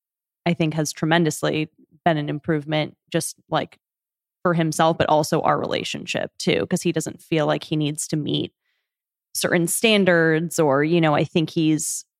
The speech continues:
especially when it came to school, I think he's kind of always felt like the odd guy out 'cause he's, he has dyslexia. So I, I don't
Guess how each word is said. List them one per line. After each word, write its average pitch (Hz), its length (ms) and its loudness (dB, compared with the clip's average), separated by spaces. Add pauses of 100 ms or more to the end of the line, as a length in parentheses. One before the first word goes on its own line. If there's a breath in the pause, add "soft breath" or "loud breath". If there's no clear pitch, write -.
especially 175 400 2
when 165 140 2
it 156 100 -4
came 156 300 -2
to - 120 -10
school, 156 1040 0 (400)
I 170 80 2
think 165 200 -2
he's 156 180 -2
kind 160 200 -2
of 156 100 -2
always 151 440 0
felt - 600 -2 (100)
like - 240 -4
the 160 140 -2
odd 151 260 0
guy 147 300 0
out 151 400 0 (140)
'cause 160 180 -4
he's, 156 260 -4
he 165 140 0
has 147 260 -4
dyslexia. 180 840 -2
So - 160 -4
I, 156 200 0
I 160 120 0
don't 147 240 -2